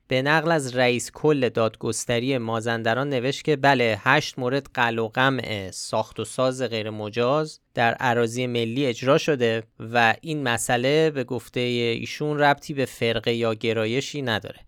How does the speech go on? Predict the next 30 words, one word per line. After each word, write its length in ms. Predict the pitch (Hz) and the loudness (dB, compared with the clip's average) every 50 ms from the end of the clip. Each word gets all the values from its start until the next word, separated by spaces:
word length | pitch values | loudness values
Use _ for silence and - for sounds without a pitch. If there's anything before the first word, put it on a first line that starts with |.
| _ _ - | _ _ -6
چند 300 | - - 160 170 175 - | 0 2 2 2 2 2
کاربر 920 | - 143 139 139 135 127 120 139 139 147 151 156 151 147 147 139 139 143 - - - - _ _ - - - | 4 6 6 6 6 6 6 6 6 6 6 6 4 4 4 2 0 -2 -6 -10 -18 -20 _ _ -20 -20 -18
موسوم 560 | - 107 107 110 117 113 - - - 127 117 | -16 -12 -8 -8 -8 -8 -8 -8 -8 -6 -2
به 80 | 113 117 117 | 0 0 2
ارزشی 540 | 117 113 113 113 113 113 113 107 - - 139 | 2 0 0 -2 -2 -4 -6 -4 -4 -4 -2
هم 200 | 135 139 139 131 | -2 -2 -4 -6
تو 120 | - 131 | -8 -14
توییتر 420 | - - 123 110 107 - 127 127 | -12 -10 -8 -8 -6 -4 -4 -4
نوشتن 400 | 127 127 120 117 107 - 127 120 | -2 -4 -4 -6 -6 -4 -6 -6
که 160 | 117 - 135 123 | -6 -4 -4 -4
اصل-، 380 | 110 - - 110 107 110 - - - - - - - - | -4 -4 -4 -4 -2 -2 -4 -6 -8 -14 -20 -20 -18 -14
اصلاً 440 | - 113 - - 117 113 107 107 - - | -12 -12 -10 -10 -10 -10 -10 -10 -10 -8
مسئله 500 | 110 104 - - 110 101 107 110 110 104 | -8 -8 -8 -8 -8 -6 -6 -6 -6 -6
ربطی 580 | 107 107 107 107 _ - - 110 104 104 - _ _ _ _ _ _ _ _ _ _ - | -6 -6 -6 -8 _ -10 -8 -8 -8 -8 -10 _ _ _ _ _ _ _ _ _ _ -6
به 80 | 117 | -4
بهاییت 560 | 113 113 110 104 101 110 107 104 110 113 113 - | 0 2 2 2 2 0 -2 0 0 -2 -2 -2
نداشته. 720 | 113 120 135 135 139 135 131 - - 135 127 127 127 123 | 0 0 0 2 0 0 -2 -4 -4 -4 -2 -2 -2 -2
یه 140 | 117 117 113 | -4 -6 -6
سری 260 | 110 - 117 113 117 | -6 -6 -4 -2 0
از 160 | 110 104 - - | -2 -2 -2 -4
اهالی 360 | - 104 101 104 101 107 113 | -4 -2 -2 -4 -4 -4 -6
روشنکو 800 | 113 113 110 104 - - - 101 95 95 - - - 131 135 139 - _ _ _ _ _ _ _ _ | -4 -4 -4 -6 -6 -8 -8 -8 -8 -10 -10 -10 -10 -8 -8 -8 -10 _ _ _ _ _ _ _ _
اراضی 540 | 120 117 117 117 117 117 113 113 127 135 131 | -6 -4 -2 0 0 0 0 -2 -2 -2 -2
ملی 420 | 113 113 113 110 110 107 113 123 | -2 -2 -2 -4 -4 -2 -4 -2
رو 120 | 117 104 95 | -2 -2 -2
تصرف 560 | - - 117 110 - 113 110 113 151 156 - | 0 0 0 2 2 2 2 2 0 0 0
کردن 420 | - 175 165 156 147 160 156 156 | 2 4 4 4 4 2 0 -2
که 220 | 151 - 156 143 139 | -2 -2 -2 -2 -2
خب 240 | - - 135 123 - _ _ - - | -2 -2 -4 -4 -4 _ _ -20 -14
اون 300 | - 127 117 110 110 | -10 -8 -8 -8 -8